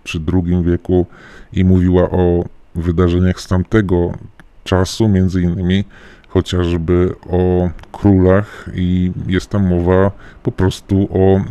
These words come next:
Imperium Rzymskim, a nie naszych czasach. Ale świadkowie uważają inaczej, no i oni uważali, że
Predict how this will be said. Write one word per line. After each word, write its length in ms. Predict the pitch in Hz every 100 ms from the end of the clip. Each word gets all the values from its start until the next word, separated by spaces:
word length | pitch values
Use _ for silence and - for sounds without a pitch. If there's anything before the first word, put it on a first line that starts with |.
| - - -
Imperium 540 | 101 107 92 87 95 98
Rzymskim, 680 | 123 151 123 - 98 95 87 - - _ -
a 60 | 92
nie 160 | 98 131
naszych 360 | 104 - 87
czasach. 540 | - 87 - 78 - - - - - _ -
Ale 180 | - 135
świadkowie 680 | - 107 - - 98 101 98 - - -
uważają 500 | 95 87 87 92 92
inaczej, 640 | 87 87 85 82 - 135 160
no 280 | 104 95 101
i 100 | 147
oni 220 | 139 143
uważali, 540 | 131 95 90 98 127 123
że 340 | 98 95 90